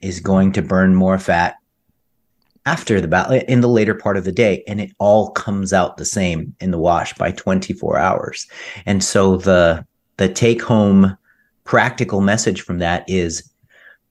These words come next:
do what you personally feel best on, for what, what you personally prefer, because then you'll, you're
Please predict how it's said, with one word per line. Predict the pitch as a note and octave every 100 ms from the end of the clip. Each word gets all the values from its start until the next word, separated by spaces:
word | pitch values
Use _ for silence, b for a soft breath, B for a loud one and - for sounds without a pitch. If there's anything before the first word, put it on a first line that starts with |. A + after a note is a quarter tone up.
| G#2 F#2
do | - A#2+ C3 C3+ C#3 C#3+ A#2+ - -
what | G#2 G#2+ G#2 G#2+
you | G#2 G#2 G2+ F#2+
personally | - D3 C#3+ C#3+ C3 B2 A#2+ A2+ A#2 _ _ _ _ _
feel | C3 B2+
best | G2 G#2 G2+ -
on, | F2 - -
for | B2
what, | A2+ -
what | A2+
you | B2 G2+
personally | - A#2+ A2+ A#2 G#2+ G2
prefer, | F#2+ D2+ C2 G#2 E2+ - - b b _ -
because | G2+ G#2+ F#2
then | G2+ G#2 G#2
you'll, | F2+ G2+ G2 F#2 B2+
you're | G#2 G2